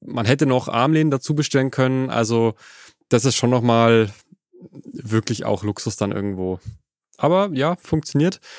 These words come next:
Ähm, was ich auch hatte, <laughs> was ich aber, glaub ich, nur einmal kurz benutzt hab, ähm, Heizgriffe und sogar eine Sitzheizung.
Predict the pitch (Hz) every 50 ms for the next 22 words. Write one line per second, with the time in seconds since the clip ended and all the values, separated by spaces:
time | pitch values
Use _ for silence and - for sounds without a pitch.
0 | - - - - - - - _ - 139 135 135 135 135 135 135 135 135 135 135
1 | 135 135 135 135 - - - 117 131 135 - - - 143 - - 120 151 170 -
2 | - 170 - - 175 180 147 - - - - 170 135 120 - 156 - - 139 127
3 | 139 131 131 135 127 131 123 - 131 123 117 117 113 143 160 151 139 - - 151
4 | 147 - - - - 127 127 151 - - - - 143 143 - - - - - -
5 | - - - - - - - 123 120 120 120 120 104 110 117 160 165 - - -
6 | - 160 - - 170 160 - - - - 139 147 - 147 131 135 127 123 117 110
7 | 139 - - - 180 180 175 - 180 175 175 180 175